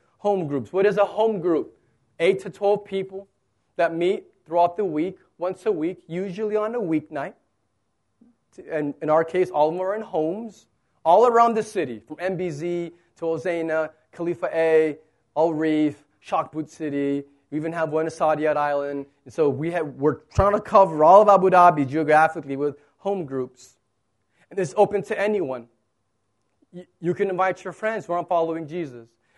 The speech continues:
As a matter of fact, I would encourage you, please invite your friends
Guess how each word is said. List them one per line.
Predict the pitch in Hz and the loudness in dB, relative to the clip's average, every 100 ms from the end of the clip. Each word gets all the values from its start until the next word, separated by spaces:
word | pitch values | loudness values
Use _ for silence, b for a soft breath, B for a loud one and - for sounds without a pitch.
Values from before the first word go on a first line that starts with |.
| - | -4
As | 156 | -2
a | 151 | 0
matter | 185 | 0
of | |
fact, | 196 147 | 0 4
I | 185 | 8
would | 208 220 214 | 10 8 6
encourage | 233 233 - 269 285 175 | -4 -4 2 2 2 -2
you, | |
please | 214 226 277 370 370 170 131 | -4 0 2 4 4 2 -4
invite | 160 156 160 147 | -6 0 0 0
your | - | -6
friends | 131 185 151 117 101 | -4 -4 -4 -6 -12